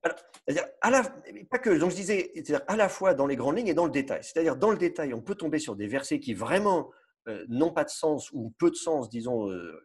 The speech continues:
si on n'a pas le, le secours des manuscrits de la Mer Morte, mais aussi dans les grandes lignes, c'est-à-dire la façon de penser de manière générale, on s'imprègne de cette culture, on s'imprègne, on s'imprègne d'une mentalité, euh, de, de tout un tas de, de, oui, de, de,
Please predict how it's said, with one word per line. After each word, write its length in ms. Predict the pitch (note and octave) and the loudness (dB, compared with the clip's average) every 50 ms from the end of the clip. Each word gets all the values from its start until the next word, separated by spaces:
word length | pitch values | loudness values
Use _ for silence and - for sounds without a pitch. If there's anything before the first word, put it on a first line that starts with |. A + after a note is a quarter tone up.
| _ | _
si 180 | - - - A#2+ | -18 -12 -10 -6
on 60 | A#2 | -4
n'a 100 | A2 A2 | -2 -4
pas 300 | A2 - B2 B2 A2+ G#2+ | -2 -2 -2 -2 0 -2
le, 180 | G2+ G2 G2 G2 | -2 -6 -8 -12
le 140 | G2 G#2 G2+ | -12 -14 -14
secours 320 | - - G#2+ - C3+ B2+ | -14 -14 -12 -12 -10 -10
des 80 | A2 G2 | -8 -8
manuscrits 380 | G2 G2+ G#2 G2+ - - A#2 | -8 -10 -10 -12 -14 -14 -12
de 40 | G2+ | -12
la 60 | F#2 | -12
Mer 120 | F#2+ G#2 A#2+ | -14 -14 -14
Morte, 200 | - - D4 _ - - - - _ | -14 -14 -14 _ -20 -20 -20 -12 _
mais 200 | B3+ D4 A3+ A3 | 0 2 4 4
aussi 340 | G#3 G3 - - G3+ F#3+ E3 | 2 2 -2 -4 -6 -8 -4
dans 160 | B2 C3 D3 | -2 0 0
les 100 | C3+ B2 | 0 0
grandes 300 | A#2+ A2 A#2 A#2+ B2+ D3 | 0 0 0 0 0 0
lignes, 160 | G#3+ C4+ B3+ | -2 -4 -4
c'est-à-dire 240 | A3 - C3 C#3+ C#3 | -6 -4 -2 0 0
la 80 | C#3 A#2 | 0 -2
façon 400 | - - - - - - G3 F#3 | -2 -4 -6 -6 -4 -4 -6 -6
de 60 | - | -6
penser 240 | - D3+ - - D3+ | -8 -8 -6 -6 -4
de 60 | C3+ | -4
manière 220 | B2 A2 A2+ A2 | -4 -4 -4 -4
générale, 400 | G#2 G#2+ G#2 G2+ A2 D#3 G3+ B3 - - - - - | -6 -6 -8 -6 -6 -6 -6 -6 -8 -12 -20 -14 -12
on 60 | C3 | -10
s'imprègne 580 | C3 - - - G3 F#3 - - G3 G3 F#3+ E3 | -8 -6 -4 -2 -2 -2 -2 -2 -2 -2 0 -2
de 60 | C3 | -4
cette 220 | A#2 - B2+ A#2+ - | -4 -6 -8 -12 -12
culture, 760 | _ G#2+ - _ - - F3+ G#3+ B3 A#3+ A#3+ - - - - | _ -20 -20 _ -14 -12 -8 -6 -6 -6 -8 -10 -20 -12 -8
on 80 | C#3 | -8
s'imprègne, 460 | B2 - - E3 D#3+ - - F3+ F3 D#3 - | -6 -2 -2 -2 -2 -2 -4 -4 -4 -4 -4
on 40 | A#2 | -4
s'imprègne 320 | - C3+ - - D3+ C3+ | -2 -2 -2 -2 -4 -4
d'une 140 | A#2 A2+ A2 | -4 -6 -6
mentalité, 580 | A2 G#2+ G#2 - G2+ G#2 G#2 - - G3+ B3 - - - - - - | -8 -8 -8 -8 -10 -10 -8 -8 -8 -8 -8 -10 -14 -20 -18 -8 -6
euh, 60 | A#2+ A#2 | -6 -6
de, 140 | A#2 C3 | -6 -8
de 140 | A#2 - - | -10 -10 -12
tout 140 | - - A3 - | -14 -8 -4 -4
un 80 | A#2+ - | -2 0
tas 100 | - D#3 | 0 0
de, 160 | C#3 A#2 G#2 | 0 0 -2
de, 240 | G#2 G#2+ G#2 G#2 G#2 | -2 -4 -6 -6 -8
oui, 120 | A2 B2+ A2 | -8 -8 -6
de, 100 | C#3 B2 - - | -8 -8 -8 -8
de, 120 | A#2+ | -10